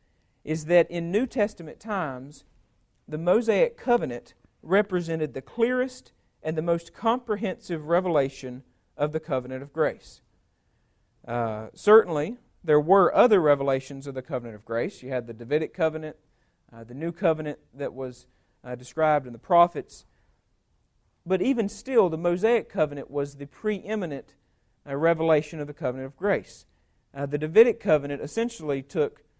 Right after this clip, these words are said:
the contours of the Mosaic covenant and applied it to one particular family, kind of to a, a head under the Davidic king.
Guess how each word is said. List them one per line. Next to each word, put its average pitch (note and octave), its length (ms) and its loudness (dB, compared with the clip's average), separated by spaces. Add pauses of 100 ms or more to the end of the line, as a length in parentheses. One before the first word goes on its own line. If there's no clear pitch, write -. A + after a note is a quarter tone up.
(220)
the D3+ 100 -8
contours F#3 560 0
of C#3+ 80 -2
the C#3 60 -8
Mosaic D3+ 440 -2
covenant C3 460 -8
and C#3 300 -6
applied E3+ 440 4
it - 140 -4
to E3 120 -8
one C#3+ 200 -6
particular C3+ 540 -8
family, A#2+ 500 -6 (220)
kind C3 100 -10
of A#2 60 -12
to A#2+ 140 -10
a, - 60 -12 (120)
a A#2+ 40 -8
head C3+ 480 -2 (360)
under C3+ 200 -8
the B2+ 120 -6
Davidic B2+ 380 -8
king. B2 420 -8